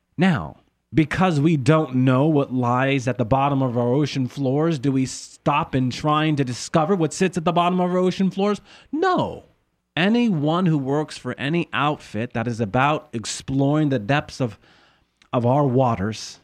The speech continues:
would never cease that quest. And so it is, my dear friends, <laughs> that we should never cease in that quest, in that inquiry about the depths,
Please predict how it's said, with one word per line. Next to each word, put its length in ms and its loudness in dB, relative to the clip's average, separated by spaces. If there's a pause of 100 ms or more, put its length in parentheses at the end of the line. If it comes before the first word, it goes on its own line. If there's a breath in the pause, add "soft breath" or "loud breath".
(300)
would 220 0
never 500 2
cease 840 -2
that 240 -4
quest. 580 -6 (480)
And 100 -4
so 320 4
it 60 4
is, 180 2
my 160 2
dear 220 2
friends, 840 -6
<laughs> 60 -20 (920 soft breath)
that 120 -2
we 200 4
should 180 2
never 200 4
cease 760 -2
in 180 4
that 240 0
quest, 760 -2 (380 loud breath)
in 120 4
that 140 2 (100)
inquiry 640 2 (240 loud breath)
about 480 2 (180 loud breath)
the 140 0
depths, 880 -2